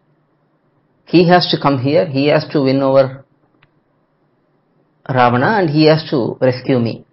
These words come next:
and he has to accept me." That is the process. So she was firm on Bhagavan being the means to protect her.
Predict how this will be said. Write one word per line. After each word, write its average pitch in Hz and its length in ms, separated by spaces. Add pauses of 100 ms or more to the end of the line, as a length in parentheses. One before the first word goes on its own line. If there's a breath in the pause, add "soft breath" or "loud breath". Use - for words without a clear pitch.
(140)
and 143 160
he 147 80
has 135 200
to - 60
accept - 300
me." 120 220
That 127 120
is 170 180
the - 280 (580)
process. 117 560 (680)
So 202 140
she 202 220
was 190 200 (120)
firm 190 440
on 131 440 (1900)
Bhagavan 143 480
being 135 300
the 214 240 (400)
means 135 340 (840)
to - 80
protect 139 380
her. - 300